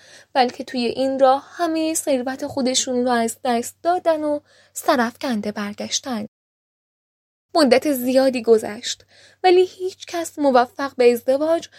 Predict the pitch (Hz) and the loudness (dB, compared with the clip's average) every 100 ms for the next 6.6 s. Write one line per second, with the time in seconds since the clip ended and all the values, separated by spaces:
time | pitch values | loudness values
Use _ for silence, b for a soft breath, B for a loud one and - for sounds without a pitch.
0 | b _ 269 - 320 233 220 226 226 - | b _ 0 2 0 0 2 2 2 -2
1 | 302 311 320 302 247 226 - 240 - _ | -4 -2 -4 -4 -4 -4 -6 -8 -12 _
2 | _ _ _ _ _ _ _ _ _ _ | _ _ _ _ _ _ _ _ _ _
3 | _ _ _ 392 392 381 370 415 415 - | _ _ _ 2 4 4 2 -2 -4 -6
4 | - 277 247 254 269 - 277 - 277 285 | 0 0 2 -2 -4 -4 -4 -2 -2 -4
5 | 330 - 311 269 - 269 233 247 - b | -6 -6 -2 -2 0 0 0 -4 -6 b
6 | b - 320 - 359 370 | b 0 0 0 -4 -2